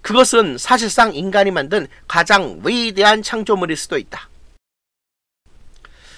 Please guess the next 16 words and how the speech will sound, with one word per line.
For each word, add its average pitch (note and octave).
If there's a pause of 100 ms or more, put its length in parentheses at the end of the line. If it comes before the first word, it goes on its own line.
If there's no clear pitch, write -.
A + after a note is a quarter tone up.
(200)
이 G#3
글 A3
삼십 -
다시 C4
일 B3
소재는 G3
인간의 A3
창조물인 G3+
색깔입니다. F#3 (640)
고대 C#4+
이집트인들이 A#3+
알아차린 G3
것처럼 F#3+ (240)
색깔과 C4
인간이 G3+
생명력, B3